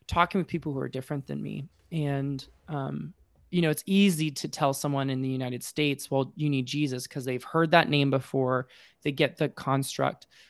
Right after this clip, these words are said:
It's a totally different thing to be sitting with a woman who got hit by a bus and now is sitting in this, uh, Mother Teresa home for the sick and dying,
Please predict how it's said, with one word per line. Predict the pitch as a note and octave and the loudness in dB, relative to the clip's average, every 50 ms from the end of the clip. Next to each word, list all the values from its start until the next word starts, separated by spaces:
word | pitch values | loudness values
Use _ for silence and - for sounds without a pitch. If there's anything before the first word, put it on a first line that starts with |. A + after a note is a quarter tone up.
| _ _ _ | _ _ _
It's | - D3+ - - | -6 -6 -6 -6
a | - | -12
totally | - - - F#3+ F#3+ F3+ E3 D#3+ D3 | -14 -2 2 2 2 2 2 0 0
different | C#3 D#3 D3 - - D#3 D#3 D#3 | 0 -2 -4 -2 -4 -4 -4 -6
thing | - - C#3+ C#3 C#3 C#3+ C#3+ C#3 | -6 -6 -4 -4 -2 -4 -6 -6
to | - - D3+ C#3 | -6 -6 -6 -4
be | C#3 C3+ C3+ C3+ - - - _ _ _ | -2 -2 -2 -2 -2 -4 -8 _ _ _
sitting | - - - - F#3 F3+ F#3+ F#3+ F#3+ F3 D3+ | -10 -8 2 4 6 6 6 6 4 2 2
with | C3+ C#3 D3 - - - - _ _ _ _ _ _ _ _ - _ _ _ _ _ _ _ _ - | 0 -2 -4 -6 -10 -16 -20 _ _ _ _ _ _ _ _ -20 _ _ _ _ _ _ _ _ 0
a | D#3 D3+ | 0 2
woman | D3+ D#3 D#3+ D#3 D3+ D3 C#3 C#3+ E3+ F3 - - _ _ C#3 | 2 2 2 2 2 2 2 0 -2 -4 -4 -8 _ _ -16
who | - - D#3 D3 C#3+ C#3+ C#3+ C#3 C#3 - _ _ _ _ _ _ | -2 0 2 2 2 2 0 0 -4 -6 _ _ _ _ _ _
got | - - - | -6 -6 -2
hit | - F3+ E3+ - | 0 0 2 4
by | - D#3+ D#3 | 6 6 6
a | D#3 | 6
bus | D3 D3+ D3 D3 D3+ C#3+ - - | 6 4 4 4 4 0 -4 -4
and | - D3+ D3 D3 | -2 0 0 2
now | D3 D3 C#3+ C#3+ C#3+ | 2 2 2 2 2
is | - - C#3+ C#3 C3+ | 2 0 -2 0 -2
sitting | - - - D3+ C#3+ D3 C#3+ - | -4 0 0 0 2 2 -2 -2
in | - C#3+ C#3 C#3 C#3 | -2 -2 -2 0 0
this, | C3 C3 C3+ - - - _ _ _ _ _ _ _ _ _ _ _ - - - _ _ _ D#3 | -2 -2 -4 -6 -10 -14 _ _ _ _ _ _ _ _ _ _ _ -14 -14 -14 _ _ _ 2
uh, | D3 C#3+ C#3 C3+ C3+ C3 C3+ C#3+ - - - - | 2 4 4 4 2 0 -2 -4 -6 -12 -10 -4
Mother | E3 D3+ D3 D3 D3+ D3 | -2 0 2 2 2 0
Teresa | - - D3 D#3 D3 - - | 0 -2 -2 -2 -2 -2 -4
home | D3+ D3+ D3 | -4 -4 -4
for | C#3 C#3 | -4 -6
the | C3+ C#3 | -8 -8
sick | - - C#3+ - - | -6 -8 -8 -8 -6
and | C3+ C3+ B2+ | -6 -4 -4
dying, | C#3 C3+ C3+ C3+ C3+ C3 C#3+ | -2 -2 -2 -2 -2 -4 -6